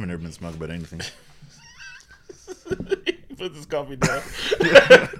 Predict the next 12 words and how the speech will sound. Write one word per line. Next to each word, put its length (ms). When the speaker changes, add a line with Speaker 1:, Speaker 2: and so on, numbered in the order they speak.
Speaker 2:
And 160
so 320
Bo-, 380
Bigfoot, 720
uh, 260
they 100
found 300
out, 120
they, 160
they 140
see 220
Bigfoot. 560